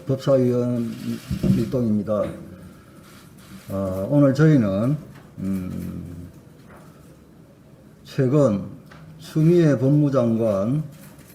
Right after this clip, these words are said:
어, 아들 병력 특혜, 에, 의혹과 관련해서 국방부에서 최근 작성한 것으로 보이는 이 사건 대응 문건을, 에,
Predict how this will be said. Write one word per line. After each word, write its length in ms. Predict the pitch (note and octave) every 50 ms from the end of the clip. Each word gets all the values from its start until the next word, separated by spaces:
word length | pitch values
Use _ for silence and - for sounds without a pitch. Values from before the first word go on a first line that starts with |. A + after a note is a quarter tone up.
| - - -
어, 200 | G2 G2 F#2+ F#2+ A#2+
아들 420 | C3 D3 C#3+ C#3 A2+ G2+ F2 E2+ E2+ - - - - - - - - - - - - - - - - - -
병력 460 | - C#3 D#3 F3 E3+ D#3+ D3+ B2 - -
특혜, 340 | - D#3+ - - - F3
에, 260 | E3+ E3+ E3 D#3+ D#3 - - - - - - - - - G2+ G#2 G2+ F#2+ G2 G2+ -
의혹과 380 | C3+ D3 D3 C#3 B2 - A#2 A2
관련해서 560 | G#2 G#2+ G2+ G#2 G#2+ G#2+ A2 G#2+ - - E2+ F2 F#2 G2+ A#2+ B2+ - - - - - - - - - - - - - - - - - - - - - - - - - - -
국방부에서 1000 | F3+ E3 - - F#3 F3+ F3+ F3+ F3 D#3+ D#3+ D#3 D3 C#3+ B2+ - D3 D3 D3 C#3+
최근 500 | D3 - - C3+ B2+ B2+ D3+ D#3 D#3+ D#3
작성한 580 | C#3 D3 D3 - - - E3+ D#3+ D#3 D3 C#3+ C#3+
것으로 380 | C#3 C#3+ B2+ - C#3 C3 B2 A#2
보이는 680 | B2+ B2 A2+ A2 G2+ F#2+ F#2+ F#2+ G2 G#2 A#2+ D#3 E3+ D#3 - - - - - - - - - - - - -
이 180 | B2+ C#3+ D#3 E3
사건 800 | D#3+ D#3 C#3+ C3 - - - - D3+ D3 D3 D3 D3+ D3+ C#3+ C#3+ - - - - - - - - - - - - - - -
대응 420 | A#2 B2 C3 C#3 E3 F3 F3 E3+
문건을, 840 | E3 F3+ G3+ G3+ - - E3+ D3 C#3+ C#3+ D#3 D#3 B2 G#2 F2+ E2+ - - - - -
에, 20 | -